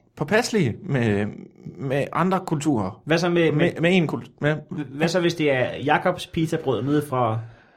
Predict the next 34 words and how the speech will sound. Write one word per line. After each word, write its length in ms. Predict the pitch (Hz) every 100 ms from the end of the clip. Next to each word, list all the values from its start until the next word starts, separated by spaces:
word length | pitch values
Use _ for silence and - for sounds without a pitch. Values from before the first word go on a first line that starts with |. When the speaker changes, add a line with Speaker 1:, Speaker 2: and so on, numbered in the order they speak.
| _
Speaker 2:
Fakta 380 | - 147 - 151 - -
med, 400 | 131 131 120 113 117 -
Speaker 1:
Nå. 60 | 160 185 226 -
Speaker 2:
med 140 | 120
kød 220 | - 165
i? 200 | 143 - - _ - 156 - -
Speaker 1:
Øh, 200 | 165 160
Jakob, 360 | 147 180 151
er 80 | 143
han, 160 | 143 160
Speaker 2:
Nej, 540 | 180 170 156 143 147
nej, 100 | 147
Speaker 1:
han 100 | 143
er 60 | 147
Speaker 2:
men 100 | 143
almindelig 420 | 156 160 175 160
Speaker 1:
jødisk, 340 | 160 185 - -
Speaker 2:
pi-, 80 |
Speaker 1:
eller? 120 | 143 - - _ -
Speaker 2:
Jamen, 140 | 151
det, 180 | 180 -
det 140 | 185 202
kunne 120 | 202
man 80 | 143
da 60 |
forestille 380 | 123 156 180 151
sig, 120 | 147
men 340 | 139 135 123 120
sådan 120 | 185
almindelig 360 | 185 208 214 156
Speaker 1:
Ja, 140 | 147
Speaker 2:
pizzabrød. 220 | 156 170 160
Speaker 1:
nej, 340 | 165 165 143 - -
ikke, 200 | 151 -